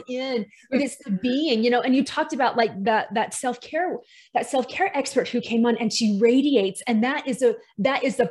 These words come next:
perfect word to describe empowered feminine energy. They radiate, we radiate when we're taking care of ourselves. And, and we've been taught this falsehood that if we put ourselves first, that it means we're putting ourselves at the expense of everyone else.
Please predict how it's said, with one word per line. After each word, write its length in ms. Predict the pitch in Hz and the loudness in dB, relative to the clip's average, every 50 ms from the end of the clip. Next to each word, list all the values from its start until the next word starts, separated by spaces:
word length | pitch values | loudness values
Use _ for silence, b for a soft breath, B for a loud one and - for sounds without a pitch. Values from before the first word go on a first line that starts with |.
| - | -4
perfect 520 | - - - - 302 311 311 - 339 311 - | -10 -14 -10 -6 -6 -6 -6 -6 -10 -10 -4
word 280 | 226 254 247 247 196 | -2 0 0 0 0
to 100 | - 240 | -2 -4
describe 500 | 185 214 208 - - - 214 208 220 208 | -4 -4 -4 -6 -6 -6 -2 -2 -2 0
empowered 540 | - 220 214 - - - 226 214 220 226 214 | 0 -2 -4 -4 -6 -4 -2 2 2 2 2
feminine 380 | - 220 208 208 208 202 185 - | 0 -2 -2 -2 -2 -2 -4 -4
energy. 480 | - 202 208 208 180 185 165 160 B B B B B B | -2 0 2 2 2 0 -4 -6 B B B B B B
They 180 | 180 226 240 226 | 2 4 6 6
radiate, 920 | 208 220 214 214 214 220 247 269 285 294 285 262 214 220 202 190 185 - | 6 6 6 6 8 8 8 8 8 6 6 6 6 4 2 2 0 0
we 180 | 220 247 254 | 2 2 4
radiate 840 | 240 202 226 233 233 226 226 226 247 269 277 247 269 254 220 202 - | 4 2 0 0 0 2 4 4 2 2 0 -2 -2 -2 -2 -2 -2
when 160 | 220 214 214 | -4 -6 -6
we're 80 | 208 208 | -6 -6
taking 380 | 208 - 202 202 196 - 214 208 | -6 -6 -8 -8 -6 -4 -6 -6
care 340 | - - - 196 202 220 233 | -6 -4 -4 -2 0 0 0
of 120 | 233 185 | 0 0
ourselves. 540 | 190 190 185 - 196 180 175 175 185 185 - - | 0 0 -2 -2 -2 -2 0 -2 -2 -4 -6 -6
And, 200 | 208 208 202 B B B B B B B B | -4 -4 -4 B B B B B B B B
and 140 | 220 226 240 | 2 4 4
we've 140 | 262 233 214 | 4 4 4
been 140 | 226 226 | 4 2
taught 540 | - - - - - 269 294 349 - 254 - | 0 -2 -6 -4 -2 0 0 0 0 0 2
this 240 | 247 240 240 240 - | 4 4 2 2 -2
falsehood 800 | - - - 247 254 302 359 - - - - 240 240 226 208 170 | -10 -8 -6 -4 -2 -2 -4 -4 -8 -10 -6 -2 0 0 2 2
that 160 | 208 202 202 - | 0 -2 -2 -2
if 160 | 226 214 214 | -2 -2 0
we 160 | 226 254 247 | 0 0 0
put 280 | - - 269 277 277 - | 0 -2 -2 -4 -2 -2
ourselves 500 | 262 277 277 - - 285 269 247 262 - | -4 -6 -4 -6 -4 -4 -4 -4 -4 -6
first, 480 | - - 240 220 196 202 196 - - B B B B B - | 0 2 4 4 4 2 0 -2 -6 B B B B B 4
that 80 | 240 233 | 4 4
it 120 | 233 - | 6 6
means 340 | 240 233 240 240 240 - - | 4 4 6 4 4 2 2
we're 160 | 208 226 233 240 - | 2 2 2 2 2
putting 180 | 240 233 226 226 | 0 0 2 0
ourselves 400 | 220 220 - 233 214 208 202 - - | -2 -2 -2 -2 -2 -2 -4 -4 -4
at 140 | 208 208 208 214 - | -2 -2 -2 0 2
the 100 | 240 240 | 2 2
expense 600 | 233 - - - - - 226 214 240 240 - 247 | 2 0 -4 -6 -4 -2 0 0 0 0 0 -2
of 120 | 220 196 | -2 -2
everyone 460 | - 190 202 196 214 220 233 269 294 | -2 -2 0 0 0 0 0 -2 -4
else. 340 | 254 - 202 202 165 - - | -6 -6 -6 -6 -8 -8 -12